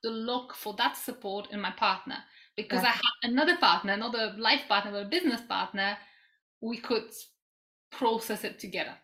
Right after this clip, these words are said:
Speaker 2: That's amazing.
Speaker 1: Yeah.
Speaker 2: Very helpful. It's almost like the woman kind of can get, like, the high priestess secret intuitions,
Speaker 1: Mm-hmm.
Speaker 2: and then she almost has to, like, sit with them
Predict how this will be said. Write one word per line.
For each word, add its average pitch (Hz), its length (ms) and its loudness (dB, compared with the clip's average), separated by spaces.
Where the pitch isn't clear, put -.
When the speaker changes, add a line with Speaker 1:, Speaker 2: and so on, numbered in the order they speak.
Speaker 2:
That's 220 120 -4
amazing. 185 600 2
Speaker 1:
Yeah. 220 340 -16
Speaker 2:
Very 208 220 8
helpful. 180 580 0
It's 240 120 4
almost 269 400 8
like 240 180 4
the 214 140 6
woman 220 440 4
kind 202 380 0
of 196 80 -4
can 196 260 0
get, 185 260 4
like, 175 380 0
the 202 100 4
high 208 280 4
priestess 202 680 0
secret 202 420 0
intuitions, 180 1160 2
Speaker 1:
Mm-hmm. 190 200 -12
Speaker 2:
and 196 160 -2
then 196 100 0
she 196 160 0
almost 202 340 2
has 196 200 2
to, 202 140 0
like, 180 280 4
sit - 300 2
with 190 180 0
them 175 460 -2